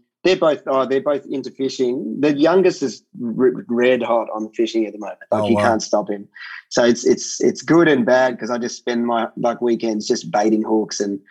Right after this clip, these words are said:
Speaker 2: <laughs>
Speaker 1: just basically just keeping him in the wa-, keeping his bait in the water.
Speaker 2: Yeah.
Speaker 1: But the older one, Dash, he's, um, he's actually, when it comes to freediving or just snorkeling and mucking around, he's,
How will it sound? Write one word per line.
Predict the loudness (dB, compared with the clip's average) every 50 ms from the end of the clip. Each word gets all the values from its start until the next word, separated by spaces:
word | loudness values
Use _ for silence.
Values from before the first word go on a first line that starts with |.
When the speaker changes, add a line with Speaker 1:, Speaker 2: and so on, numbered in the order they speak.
| -18 -16
Speaker 2:
<laughs> | -14 -12 -10 -12 -4 0
Speaker 1:
just | 0 0 0 -2 -8 -6 -2
basically | 2 2 2 2 2 2 2 2 2 2
just | 2 0 -2 -4 -2 0
keeping | 0 0 2 2 2 4
him | 4 4 4 4
in | 2 2
the | 0
wa-, | 0 0 -2 0 2
keeping | 2 2 2 2 0 0
his | 0 0 0 0 0
bait | 0 -2 -2 -2 -2
in | -4
the | -4
water. | -2 -2 0 0 -2 -2 -4 -8 _ _ _ _ _ _ _ _ _ -10
Speaker 2:
Yeah. | -6 -6 -4 -2
Speaker 1:
But | -2 -2 0 0
the | 0 0 0
older | 0 0 -2 -2 -2 -4 -4
one, | -4 -4 -6 -6 -6 -8 -10 -12 -14 _ -10 -6
Dash, | -4 -2 -2 -4 -6 -6 -2
he's, | 0 0 2 2
um, | 0 -2 -2 -4 -6 -6 -4
he's | -2 0 0 0 0 0
actually, | 0 -2 -4 -8 -8 -6 -4 -4 -4 -6 -10 -10 _
when | -2 0 0
it | 0 0
comes | 0 -2 -2 -2 -6 -10
to | -12
freediving | -6 -2 0 0 2 2 2 0 0 -2 -4
or | -6 -6
just | -6 -6 -6 -6 -4 -2
snorkeling | 0 0 0 2 0 0 2 0 0 0
and | 0 0
mucking | 0 0 -2 -4 -4
around, | -2 0 0 0 0 0
he's, | 2 2 2 2 2